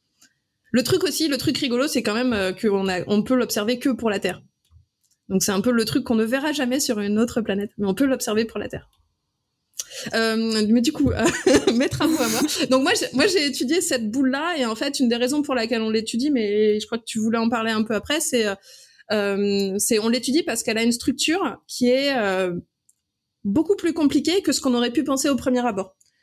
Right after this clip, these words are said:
En fait, euh, on s'attend à ce qu'elle cristallise petit à petit, donc en fait, euh, un peu comme un, enfin, qu'elle ait un peu une forme d'oignon,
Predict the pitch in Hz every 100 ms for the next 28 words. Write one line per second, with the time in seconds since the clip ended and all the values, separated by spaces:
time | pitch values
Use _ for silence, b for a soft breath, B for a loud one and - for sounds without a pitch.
0 | _ - 226 302 311 226 208 214 214 247
1 | 285 277 254 220 202 - - 269 285 254
2 | 254 220 - 254 240 233 226 - 330 330
3 | 214 208 208 247 247 190 B B B B
4 | 220 349 349 254 233 226 214 214 208 202
5 | 196 233 226 226 220 220 320 269 262 233
6 | 233 254 285 302